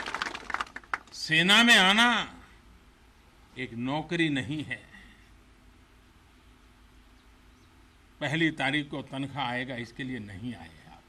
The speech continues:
लोग। आपके लिए सेना में आना एक साधना है, साधना।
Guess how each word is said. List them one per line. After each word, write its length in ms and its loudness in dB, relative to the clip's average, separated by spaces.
लोग। 120 -20
आपके 380 -8
लिए 400 -8
सेना 520 -6
में 140 -4
आना 460 -8
एक 180 -8
साधना 880 -14
है, 140 -20
साधना। 800 -16